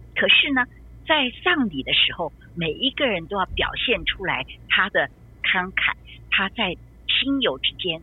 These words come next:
他要有一种虚伪的表情，告诉你说我捐了多少钱给他的家人，我送了多少这个白包给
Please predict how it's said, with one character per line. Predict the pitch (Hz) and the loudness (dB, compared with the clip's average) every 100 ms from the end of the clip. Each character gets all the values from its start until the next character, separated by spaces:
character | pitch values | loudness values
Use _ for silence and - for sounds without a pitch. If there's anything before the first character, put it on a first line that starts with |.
| - - | -14 -6
他 | 190 | -2
要 | 180 | -2
有 | 147 120 | -4 -8
一 | 139 | -10
种 | 117 120 - - | -12 -12 -16 0
虚 | - - 262 285 | 4 6 4 2
伪 | 240 113 | 2 2
的 | 117 113 - - | 0 -2 -8 -2
表 | 151 - | -2 -2
情， | 120 - 117 - | -2 -2 -4 -8
告 | - 147 | -2 -2
诉 | - 156 | -4 -6
你 | 131 | -2
说 | - 165 - | 0 -2 -6
我 | - 147 | -8 -6
捐 | - 208 190 | 2 2 2
了 | 170 | 0
多 | - 160 | -2 -2
少 | - | -2
钱 | - - - | -6 -12 -8
给 | 113 | -8
他 | - | -4
的 | 131 | -6
家 | 127 143 127 | -2 0 0
人， | 117 - - - | 0 -6 -14 -8
我 | 147 | -6
送 | - 233 | 0 0
了 | 160 | 0
多 | - 175 | -2 0
少 | - - - - - | 2 0 -4 -12 -10
这 | 143 | -10
个 | - 85 | -10 -6
白 | - - - | -4 -4 0
包 | 139 139 - - | 0 0 -4 -12
给 | 123 | -12